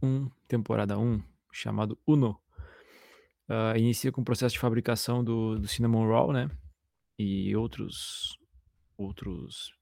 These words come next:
Baker Stuffs. O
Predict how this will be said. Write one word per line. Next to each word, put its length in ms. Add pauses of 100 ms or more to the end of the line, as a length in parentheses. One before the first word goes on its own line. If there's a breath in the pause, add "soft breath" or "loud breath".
(160)
Baker 520
Stuffs. 520 (1000 loud breath)
O 760